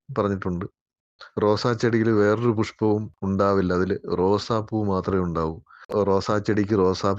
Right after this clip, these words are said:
ചെടിയുടെ ധർമ്മം, ഇനി വേറൊരു ചെടിക്ക് അതിന്റെ ധർമ്മം. അതുപോലെ തമ്പിക്ക്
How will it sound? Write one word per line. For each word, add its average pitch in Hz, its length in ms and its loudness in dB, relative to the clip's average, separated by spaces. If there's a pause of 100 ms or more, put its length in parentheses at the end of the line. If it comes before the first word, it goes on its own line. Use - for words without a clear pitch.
ചെടിയുടെ 101 340 0
ധർമ്മം, 92 360 -2 (760)
ഇനി 113 100 0
വേറൊരു 113 400 4
ചെടിക്ക് 110 280 2
അതിന്റെ 104 260 2
ധർമ്മം. 87 380 -4 (1080)
അതുപോലെ 98 580 0 (460)
തമ്പിക്ക് 107 460 -2